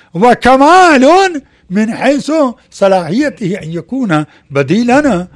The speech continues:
عن الهدي. فإذا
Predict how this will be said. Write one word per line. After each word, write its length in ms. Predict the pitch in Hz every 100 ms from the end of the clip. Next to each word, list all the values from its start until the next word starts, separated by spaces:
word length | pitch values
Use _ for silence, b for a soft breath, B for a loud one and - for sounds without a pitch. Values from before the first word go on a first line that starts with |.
| B B B
عن 160 | 143 185
الهدي. 680 | 254 185 - _ - - - _ _ - B B B 151 160 147 _ _ _ _ b b b b b b b b b b b b b b _ -
فإذا 440 | 165 165 202 196